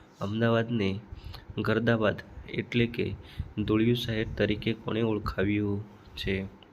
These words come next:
એ માટેના ઓપ્શન આપેલા છે. એ શાહજહાં, બી બાબર, સી જહાંગીર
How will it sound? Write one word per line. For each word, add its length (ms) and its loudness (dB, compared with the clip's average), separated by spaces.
એ 100 0
માટેના 420 2
ઓપ્શન 260 -2
આપેલા 300 0
છે. 220 -6
એ 120 4
શાહજહાં, 760 2
બી 300 0
બાબર, 540 4
સી 380 2
જહાંગીર 720 4